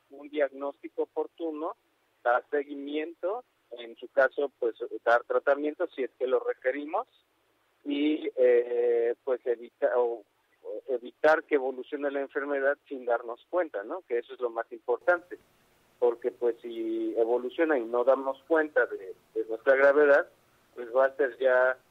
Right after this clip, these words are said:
muy tarde cuando, eh, necesitemos, eh, acudir o veamos nosotros la necesidad de acudir a las unidades de urgencias para recibir apoyo. Pues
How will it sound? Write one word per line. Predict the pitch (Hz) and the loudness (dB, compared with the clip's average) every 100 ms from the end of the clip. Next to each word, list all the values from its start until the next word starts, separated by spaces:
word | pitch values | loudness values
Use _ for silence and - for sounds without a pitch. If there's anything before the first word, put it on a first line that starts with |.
| _ | _
muy | - 165 165 | -4 -2 -2
tarde | - 156 170 160 - | -6 -6 -6 -8 -2
cuando, | 135 131 135 139 143 - | -2 -2 -6 -6 -6 -4
eh, | 113 113 110 | -2 -4 -6
necesitemos, | 110 113 110 _ - 123 120 127 123 120 - - | -14 -12 -14 _ -4 -4 -2 0 0 -2 -8 -4
eh, | 107 104 113 | -2 0 -2
acudir | 113 113 113 139 139 - _ _ _ - | -2 -8 -8 -4 -6 -8 _ _ _ -8
o | 107 113 104 | -8 -6 0
veamos | 120 135 143 127 113 | 2 2 0 -4 -8
nosotros | 113 131 135 113 | -10 -10 -8 -2
la | 117 107 107 | 2 2 -2
necesidad | 110 113 - - 131 131 | -8 -12 -12 2 2 4
de | 120 | 0
acudir | - 143 135 127 - _ _ _ - | -2 -6 -8 -10 -12 _ _ _ -6
a | 107 | -2
las | 110 107 - | 0 0 -4
unidades | 117 120 131 | -2 -2 0
de | 143 | -6
urgencias | - 147 135 156 151 - | -2 -2 0 0 0 2
para | 113 101 | 2 2
recibir | 104 _ - 113 | -4 _ -8 -4
apoyo. | 107 - 101 92 _ _ _ _ _ _ _ _ _ | -4 -4 -10 -10 _ _ _ _ _ _ _ _ _
Pues | 127 123 | -6 -6